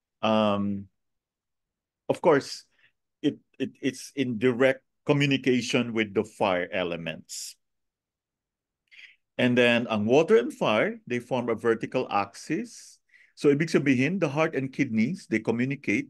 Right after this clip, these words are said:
directly and they mutually nourish each other, right? So the fire needs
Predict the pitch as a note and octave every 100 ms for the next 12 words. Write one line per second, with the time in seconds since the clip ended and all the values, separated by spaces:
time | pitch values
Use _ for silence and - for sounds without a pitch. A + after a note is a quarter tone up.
0 | _ _ _ A2+ G#2+ G#2 - G#2+ B2 G#3+
1 | _ _ _ _ _ _ - C#3 C#3 C3+
2 | C3+ C3 C3 C3+ B2+ _ _ _ _ _
3 | _ _ - C#3+ C#3+ C#3 C3+ D#3+ F#3 F#3+
4 | F3 E3+ D3+ D3+ F3 - D#3+ - - -
5 | C#3+ F#3 C3 E2+ E2 - _ A2+ D3+ C#4
6 | - _ _ _ _ _ _ _ _ _
7 | _ - D3 C3+ C3 - D3+ F3 F#3 C#3+
8 | B2